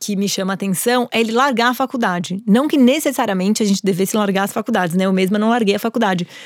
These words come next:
Mas eu acho legal a coragem da pessoa que entende que ou deu o timing, ou aprendeu algum, o que tinha pra aprender ali, ou tem outra coisa pra fazer, enfim. Ela tem a coragem também de romper com esse, com o protocolo e fazer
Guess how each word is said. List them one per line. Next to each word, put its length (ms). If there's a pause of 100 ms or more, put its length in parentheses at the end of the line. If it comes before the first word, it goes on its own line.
(140)
Mas 200
eu 80
acho 200
legal 260
a 40
coragem 840
da 200
pessoa 500
que 560
entende 480
que 160
ou 160
deu 260
o 60
timing, 540
ou 120
aprendeu 420
algum, 500
o 40
que 120
tinha 160
pra 80
aprender 260
ali, 400 (260)
ou 200
tem 120
outra 220
coisa 220
pra 100
fazer, 300
enfim. 340 (400)
Ela 140
tem 80
a 40
coragem 380
também 240
de 80
romper 460
com 200
esse, 640
com 160
o 60
protocolo 720 (360)
e 120
fazer 500